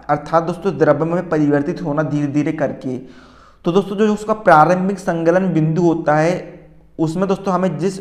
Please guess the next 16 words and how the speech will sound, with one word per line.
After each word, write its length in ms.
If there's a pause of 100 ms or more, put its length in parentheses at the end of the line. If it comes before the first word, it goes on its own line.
(100)
ऊष्मा 300
की 280
आवश्यकता 520
पड़ती 380
है 260 (320)
हम 280
उसे 220
संगलन 540
की 80
गुप्त 340
ऊष्मा 320 (340)
कहते 320
हैं। 200 (460)
उम्मीद 420
है 140
दोस्तों 320